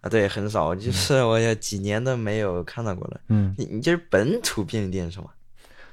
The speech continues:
Speaker 2: 本土便利店就是，比方我们楼，我们这对面有一个叫什么？
Speaker 1: 哦，可地。
Speaker 2: 可地，对，对，对。
Speaker 1: 哦，哦，哦。
Speaker 2: 就类似这种，
Speaker 1: 啊，
Speaker 2: 对。
Speaker 1: 懂了。
Speaker 2: 你，你就不说可地吧，就罗森全家，你觉得有区别吗？
Speaker 1: 呃，罗森全家，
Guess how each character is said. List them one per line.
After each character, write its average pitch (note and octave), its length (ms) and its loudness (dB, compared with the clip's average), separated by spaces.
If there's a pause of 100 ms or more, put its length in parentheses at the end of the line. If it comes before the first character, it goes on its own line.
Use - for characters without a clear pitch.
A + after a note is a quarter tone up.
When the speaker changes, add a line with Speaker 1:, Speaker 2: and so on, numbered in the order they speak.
(260)
Speaker 2:
本 G2+ 80 -6
土 A#2 80 -2
便 B2 120 6
利 A#2+ 60 8
店 A#2 240 6
就 A#2+ 140 -4
是， A#2+ 280 2 (200)
比 A#2+ 80 2
方 A#2+ 100 4
我 G#2+ 60 0
们 G2+ 120 -2
楼， F#2 280 -6
我 G2+ 60 -8
们 G2+ 140 -6
这 A#2+ 200 -4 (120)
对 B2 120 -2
面 A#2 220 0
有 G2 120 -6
一 - 60 -10
个 A2+ 120 -8
叫 A#2 120 -10
什 - 160 -16
么？ - 100 -16
Speaker 1:
哦， B2 80 -4
可 G2+ 220 -2
地。 B2+ 200 0 (220)
Speaker 2:
可 B2 140 6
地， C3 200 6
对， A2+ 120 4
对， G2 180 0
对。 - 100 0
Speaker 1:
哦， G#2 40 4
哦， F2+ 240 4
哦。 G2+ 60 0
Speaker 2:
就 B2+ 160 4
类 B2+ 180 4
似 A2+ 160 -4
这 G#2+ 80 -2
种， G#2 80 0
Speaker 1:
啊， F2+ 120 0
Speaker 2:
对。 E2+ 120 -8
Speaker 1:
懂 E2 120 0
了。 F2+ 140 -6 (300)
Speaker 2:
你， A#2 160 -2 (200)
你 A2 120 -6
就 C3+ 120 2
不 F#3+ 100 0
说 F#3+ 80 8
可 B2 160 4
地 A#2+ 160 6
吧， F#2 260 0
就 B2+ 80 -2
罗 C3 160 4
森 B2+ 160 4
全 G#2+ 160 2
家， A2 140 2
你 G2+ 80 0
觉 F#2+ 120 -2
得 G2 60 0
有 F#2 60 -4
区 - 240 -8
别 E2+ 80 -6
吗？ E2+ 180 -8 (640)
Speaker 1:
呃， G#2+ 340 -2 (300)
罗 A#2 160 2
森 F3 160 0
全 C3+ 180 -4
家， D3+ 240 0